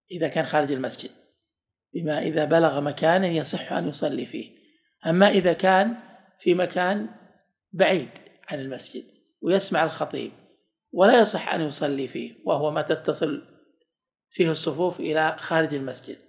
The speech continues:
فإنه لا يمنع من الكلام. وقيده بعضهم، وهو تقييد شيخنا ابن عثيمين رحمه الله، بما إذا كان يقصد الصلاة في هذا المسجد فإنه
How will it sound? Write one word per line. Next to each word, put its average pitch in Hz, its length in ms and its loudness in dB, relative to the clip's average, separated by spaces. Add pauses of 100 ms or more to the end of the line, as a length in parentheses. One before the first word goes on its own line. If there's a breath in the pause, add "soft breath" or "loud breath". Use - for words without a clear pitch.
(440)
فإنه 175 240 2
لا 160 460 0
يمنع 143 360 -2
من 135 160 -8
الكلام. 117 400 -10 (640)
وقيده 190 680 6
بعضهم، 165 640 -4 (540)
وهو 147 540 -4 (420)
تقييد 151 520 0 (400 soft breath)
شيخنا 147 640 -2 (480)
ابن 143 140 -10
عثيمين 151 300 -4
رحمه 139 380 -8
الله، 165 280 -4 (560 soft breath)
بما 185 520 2
إذا 170 240 0
كان 175 360 -2
يقصد 175 480 -2
الصلاة 180 600 -2
في 160 180 -6
هذا 151 180 -2
المسجد - 420 -12 (560)
فإنه 160 500 -4